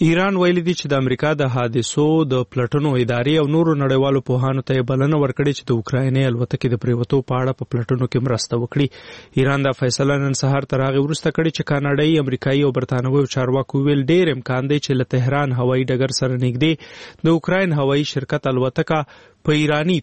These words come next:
توغندي لګېدلې وي. دوی بیګا وویل، کېدای شي دا کار په غلطۍ شوی وي. ایران تر دې مخکې بهرنیانو ته د پلټنو له اجازې ورکولو انکار کړی و. د ایران د هوایي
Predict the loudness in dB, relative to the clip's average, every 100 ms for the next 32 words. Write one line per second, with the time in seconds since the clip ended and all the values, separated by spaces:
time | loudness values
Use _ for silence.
0 | 0 0 0 0 0 0 0 0 0 0
1 | -2 -6 -6 0 2 2 0 0 2 2
2 | 2 0 0 0 0 0 -2 -2 -2 -4
3 | -2 -2 0 0 0 0 -4 -2 0 0
4 | -2 _ -20 _ 0 2 0 -2 -2 0
5 | -2 -2 -2 0 0 0 0 -2 0 -2
6 | 0 -2 0 2 2 2 2 0 0 0
7 | 0 0 0 0 2 2 0 -2 -4 -4
8 | -2 2 2 0 -8 -20 _ 0 2 0
9 | 0 0 0 0